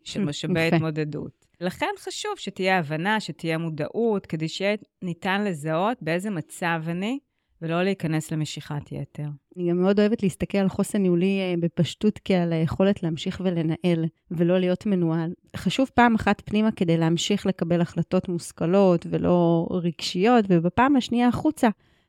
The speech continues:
Speaker 2: כדי באמת להוות איזשהו מודל לחיקוי לצוות, להדריך אותם, בזמנים שהם יותר, אה, קשים או מורכבים, ולהניע להצלחה ארגונית, לא רק, אה, הישרדותית, אלא באמת, אה, להביא לשגשוג של ארגון.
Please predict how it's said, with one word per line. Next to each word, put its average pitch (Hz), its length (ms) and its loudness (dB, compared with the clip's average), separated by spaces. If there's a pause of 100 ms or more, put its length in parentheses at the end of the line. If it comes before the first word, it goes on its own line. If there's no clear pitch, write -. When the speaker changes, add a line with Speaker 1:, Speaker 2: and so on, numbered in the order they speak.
Speaker 2:
כדי 185 200 2
באמת 202 240 2
להוות 214 440 6
איזשהו 214 340 4
מודל 175 300 4
לחיקוי 208 500 4
לצוות, 190 600 0
להדריך 175 480 0
אותם, 180 360 2 (380)
בזמנים 190 380 2
שהם 185 300 2
יותר, 170 480 2
אה, 180 120 2
קשים 208 340 0
או 180 80 4
מורכבים, 170 760 0 (280)
ולהניע 185 500 2
להצלחה 226 800 0
ארגונית, 196 680 2
לא 220 100 4
רק, 277 260 -2
אה, 233 40 6
הישרדותית, 175 800 0
אלא 170 100 2
באמת, 185 400 2
אה, 311 100 4
להביא 185 280 6
לשגשוג 214 640 0
של 208 200 2
ארגון. 160 480 0